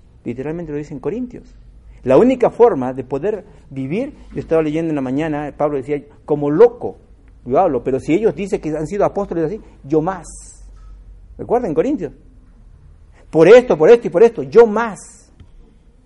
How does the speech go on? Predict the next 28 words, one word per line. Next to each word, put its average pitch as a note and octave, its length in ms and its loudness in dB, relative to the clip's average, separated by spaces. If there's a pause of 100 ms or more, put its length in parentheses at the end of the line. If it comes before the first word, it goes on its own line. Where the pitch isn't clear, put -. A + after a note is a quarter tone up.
(800)
Pero B2+ 220 -2
para B2 240 -2
que B2 80 -18
yo C#3 140 -6
no E3 100 -8
me C#3 240 -6
enorgullezca, B2 640 -8
¿qué B2+ 120 -20
cosa C#3+ 200 -6
dijo? D#3+ 300 -8 (1500)
Dios B2+ 220 -4
me B2+ 80 -6
ha - 80 -8
puesto C3+ 240 -10
un E3 160 -14 (1120)
aguijón. G2+ 680 -14 (1200)
Así - 240 -14
que C#3 380 -14 (1000)
si - 180 -10
alguien D#3 280 0
en C3+ 80 -4
este B2+ 120 -6
aguijón, C3 320 -6
dale C3 200 -4
gracias B2 300 -2
a G#2+ 60 -6
Dios. C#3 360 -12 (2500)
¿Ya? G2 340 -8